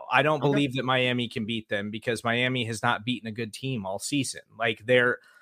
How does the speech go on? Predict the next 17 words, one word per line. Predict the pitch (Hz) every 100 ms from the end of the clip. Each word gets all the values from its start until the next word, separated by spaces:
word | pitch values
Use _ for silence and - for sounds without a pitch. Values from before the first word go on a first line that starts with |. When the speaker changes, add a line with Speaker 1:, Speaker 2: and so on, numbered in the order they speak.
| _
Speaker 1:
they're | 156
a | 156
fun | - 180 185
offense. | 175 175 - 180 175 143
They're | 143
explosive. | 127 - 165 170 165 180 170
They | 151
got | 147 151 139 131
really | 175 165
fast | 160 170 165 -
guys | 160 160
on | 160
their | 156
team. | 147 165 165 160
And |
I | 131
think, | 127 151 147 -